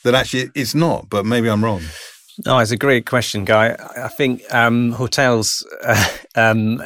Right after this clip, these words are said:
Speaker 2: traditionally are very slow i-, innovation. I think that's, you know,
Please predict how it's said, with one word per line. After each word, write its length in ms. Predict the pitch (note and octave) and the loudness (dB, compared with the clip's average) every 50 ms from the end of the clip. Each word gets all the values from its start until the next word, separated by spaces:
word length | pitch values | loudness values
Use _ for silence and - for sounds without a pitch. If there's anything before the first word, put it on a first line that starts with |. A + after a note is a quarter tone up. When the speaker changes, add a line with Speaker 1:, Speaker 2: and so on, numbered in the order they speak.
| - - - _ - - _ - | -14 -16 -16 _ -14 -16 _ -8
Speaker 2:
traditionally 600 | - - C3 B2+ D3 C3 - - G#2 G2+ G2 G2+ | -6 -4 2 4 4 4 4 2 2 2 0 2
are 140 | G2 G#2 G#2 | 2 0 -2
very 320 | G2 G2+ A#2 A2 G#2 G2 F2+ | 0 2 2 4 4 2 0
slow 520 | - - - G2+ F#2 F2+ F2 F2 F2+ - | -2 -4 -4 -2 -2 -2 -2 -2 -4 -6
i-, 40 | - | -8
innovation. 720 | G2+ F#2+ F#2 F2+ F2+ E2+ F2+ F2 F2 F2 - - F2+ F#2 F#2+ | -8 -8 -6 -6 -6 -4 -4 -4 -4 -6 -6 -6 -6 -4 -4
I 100 | F#2+ F#2 | -4 -4
think 200 | - G#2+ F#2+ F#2+ | -4 -4 -4 -4
that's, 400 | F2+ F2+ - - - - - _ | -6 -6 -6 -8 -10 -12 -14 _
you 100 | - G#2+ | -10 -8
know, 140 | F#2+ F2+ | -8 -8